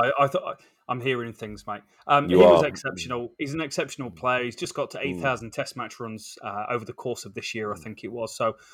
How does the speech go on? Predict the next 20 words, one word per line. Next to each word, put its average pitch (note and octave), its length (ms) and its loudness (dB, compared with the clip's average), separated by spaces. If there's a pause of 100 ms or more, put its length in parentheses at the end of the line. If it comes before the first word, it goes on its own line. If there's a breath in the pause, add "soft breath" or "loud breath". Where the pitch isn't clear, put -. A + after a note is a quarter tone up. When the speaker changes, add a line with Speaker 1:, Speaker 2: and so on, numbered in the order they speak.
(300 loud breath)
Speaker 1:
what C#3+ 220 6
do C#3 60 -2
you C3+ 120 4
expect? A#2+ 400 0 (340 soft breath)
But F3+ 100 0
young A#3+ 220 8
Jack E3+ 240 6
Haynes, A#2+ 400 -4
I D#3 140 8
waxed D#3 340 2
lyrical F#3 400 4
about D3 300 6
him C3+ 140 0
last B2+ 220 -2
week. A#2+ 160 -4
Rich, B2+ 200 -6
you C3+ 80 -2
weren't D3 220 4
Speaker 2:
Mm. B2+ 60 -6
Speaker 1:
here. A#2+ 180 -2